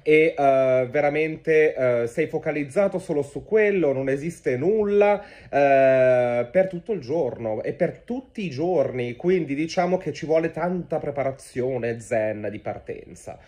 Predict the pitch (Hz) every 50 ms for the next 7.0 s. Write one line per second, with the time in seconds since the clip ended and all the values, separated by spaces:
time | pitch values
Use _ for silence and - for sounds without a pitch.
0 | - - - - - - 165 180 185 180 165 143 139 147 135 - - 135 127 123
1 | 120 117 123 127 123 120 113 117 110 - 117 - - 127 113 104 113 117 127 123
2 | 131 120 117 113 104 - - - _ - _ - 123 120 113 - - 131 123 123
3 | 120 120 117 113 107 - - - 120 113 113 113 113 110 110 110 107 107 - -
4 | 135 - 143 135 131 - 143 123 120 120 123 120 117 117 117 113 113 127 147 151
5 | 160 151 135 127 131 127 - 120 113 - 135 117 113 110 113 131 120 120 120 113
6 | 110 117 110 113 113 104 85 110 113 117 117 117 - 196 208 170 139 147 - -